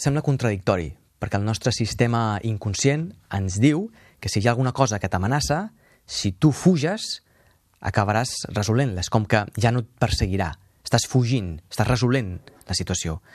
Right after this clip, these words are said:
Però quan en prenem consciència i comencem a mirar com funcionem, ens donem compte de que aquelles coses de les que fugim, aquelles coses que ens fan por assumir o assolir o, o enfrontar-nos,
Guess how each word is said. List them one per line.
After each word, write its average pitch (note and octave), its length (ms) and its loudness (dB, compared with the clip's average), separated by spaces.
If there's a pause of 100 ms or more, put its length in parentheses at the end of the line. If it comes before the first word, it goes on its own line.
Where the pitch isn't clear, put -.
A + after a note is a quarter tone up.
(600)
Però G#2 260 2
quan G#2 220 2
en G2 100 -4
prenem B2 320 2
consciència D3+ 640 2
i G#2 80 -4
comencem G#2 320 2
a B2 80 2
mirar A#2+ 380 0 (180)
com G2 160 2
funcionem, C#3+ 520 0 (540)
ens F#2 140 -2
donem A2+ 160 2
compte C#3 320 2
de C3+ 100 -2
que G2 120 -4
aquelles B2 260 2
coses B2 240 0
de G2 80 -2
les G2 140 -2
que F#2 120 -2
fugim, D3 440 0 (340)
aquelles G2+ 240 -2
coses A2 200 -2
que G2 100 -2
ens G2 100 -6
fan F#2 220 -2
por C3 240 2
assumir D3+ 460 -2 (200)
o - 140 -2
assolir C3 420 -2
o, F#2+ 140 -4
o F#2 180 -4 (600)
enfrontar-nos, C#3+ 720 -2